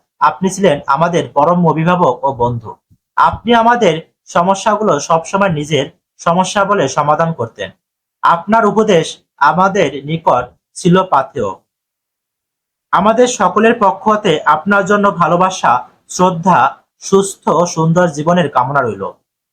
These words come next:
আমরা যেন আপনার আদর্শ মনে লালন করে আদর্শ পথে চলতে পারি,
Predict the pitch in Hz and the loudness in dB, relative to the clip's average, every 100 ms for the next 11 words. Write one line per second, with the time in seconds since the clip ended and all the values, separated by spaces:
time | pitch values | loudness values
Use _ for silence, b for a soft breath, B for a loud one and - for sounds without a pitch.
0 | _ _ _ 147 180 214 226 240 208 185 | _ _ _ 0 2 2 2 2 2 2
1 | 214 196 175 190 214 143 143 _ - 156 | 2 2 0 -2 0 0 -2 _ -4 0
2 | 185 185 151 185 190 202 180 147 170 - | 2 4 4 2 0 2 2 2 -2 -2
3 | 143 131 143 170 175 135 - 156 156 196 | -2 -2 -2 -2 -2 -6 -4 -4 -2 -2
4 | 196 147 131 | 0 -2 -6